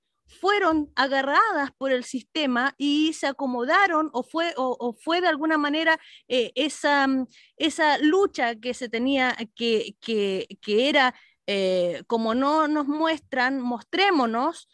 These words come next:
y resulta que eso tampoco generó grandes cambios. Entonces ahí también, eh, reflexiones y críticas en torno a, eh, el quedarnos solo con visibilizar. Entonces la pregunta que, que trato de formular es,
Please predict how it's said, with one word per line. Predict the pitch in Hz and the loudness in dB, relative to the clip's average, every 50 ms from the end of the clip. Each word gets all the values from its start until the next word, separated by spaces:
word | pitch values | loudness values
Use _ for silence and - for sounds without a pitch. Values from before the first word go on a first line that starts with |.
| _ _ _ _ _ _ _ _ | _ _ _ _ _ _ _ _
y | - 262 269 269 | -2 0 0 2
resulta | 262 254 262 - 349 339 311 - 392 294 | 2 0 0 0 -2 -2 0 -2 -2 -2
que | - 330 311 330 | 0 -2 0 0
eso | 349 - - 370 349 | -2 -2 -4 -4 0
tampoco | - 311 294 269 - 330 311 392 370 | 0 0 0 0 -2 -2 -2 -2 -2
generó | - 381 311 294 269 262 311 330 | 0 0 2 2 2 2 2 2
grandes | 339 330 330 320 269 269 - - _ _ | 2 2 2 2 0 -2 -4 -6 _ _
cambios. | - 359 359 330 269 202 185 185 190 - | 4 4 4 4 2 0 -4 -8 -10 -10
Entonces | - 220 214 - 294 311 - 330 | -12 -10 -6 -2 -2 0 2 2
ahí | 302 302 330 339 359 349 - | 2 4 4 2 2 0 -2
también, | - 302 311 311 294 311 277 262 269 294 285 - _ _ _ _ - | 0 0 2 2 4 4 4 4 2 0 -4 -10 _ _ _ _ -2
eh, | 240 240 233 | -2 -2 0
reflexiones | 233 254 247 - 269 240 233 - - 339 330 339 349 349 330 - - 240 | 0 -2 -2 -2 -2 -4 -4 -2 -4 -2 0 0 2 0 0 0 -2 -2
y | 254 220 - | -2 -2 0
críticas | - 359 403 415 403 - 311 262 214 - 233 247 302 302 - | 2 4 6 6 6 4 0 -2 0 0 0 2 0 -2 -4
en | - 262 269 240 | -4 -4 -4 -4
torno | - - 294 302 302 320 311 311 294 | -2 0 0 0 0 0 2 2 2
a, | 294 294 294 302 311 302 - | 4 4 4 2 0 0 -2
eh, | - 254 254 254 254 247 240 - | -2 0 0 2 2 0 0 -2
el | 247 233 220 | -4 -6 -6
quedarnos | - - 247 254 277 311 311 311 302 - | -4 -2 0 2 2 0 0 -2 -4 -4
solo | - 330 311 311 330 - | -6 -6 -6 -4 -6 -4
con | 302 285 285 269 - _ | -2 -2 -2 -2 -4 _
visibilizar. | 208 214 269 262 - - 247 226 226 208 190 196 185 - - 269 247 220 - - - - _ - | -6 -4 -4 -4 -4 -4 -4 -4 -4 -4 -6 -6 -4 0 0 0 0 0 -2 -10 -20 -18 _ -4
Entonces | 226 226 220 - 311 294 370 339 | -4 -4 -2 -2 0 2 4 4
la | 370 302 | 4 4
pregunta | 240 285 277 262 311 339 359 320 - 381 381 392 392 - - - | 4 2 2 2 2 2 0 2 2 2 2 2 0 -4 -12 -8
que, | - 294 277 262 - 214 | -4 -2 -2 -2 -2 -2
que | - 254 | -4 -4
trato | 214 277 302 311 359 359 | -2 0 -2 0 0 -4
de | - | -2
formular | - 311 262 254 220 226 247 262 277 294 | -2 -2 0 0 0 4 4 4 4 4
es, | 294 302 285 | 2 -2 -4